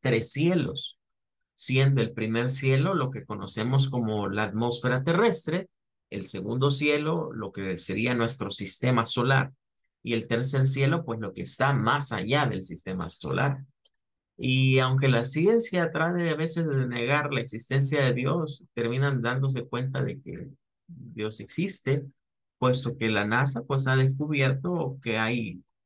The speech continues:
estrellas, planetas que están mucho más allá de lo que es nuestro sistema solar, nuevas, otras galaxias desconocidas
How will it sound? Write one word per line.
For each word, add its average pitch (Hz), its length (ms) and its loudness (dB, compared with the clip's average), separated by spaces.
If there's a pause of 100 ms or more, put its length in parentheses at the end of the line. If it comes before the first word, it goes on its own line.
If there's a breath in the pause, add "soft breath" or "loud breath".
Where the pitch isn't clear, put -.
estrellas, 143 1000 -2
planetas 139 800 -2
que - 60 -16
están - 360 -8
mucho 120 460 0
más 247 260 2
allá 175 380 2 (500)
de 110 840 2
lo 113 200 -2
que 110 220 -2
es 131 100 -2
nuestro 131 300 -2
sistema 107 420 -4
solar, 104 460 -4
nuevas, 110 500 -2
otras 117 380 2
galaxias 123 720 -2
desconocidas 143 960 -4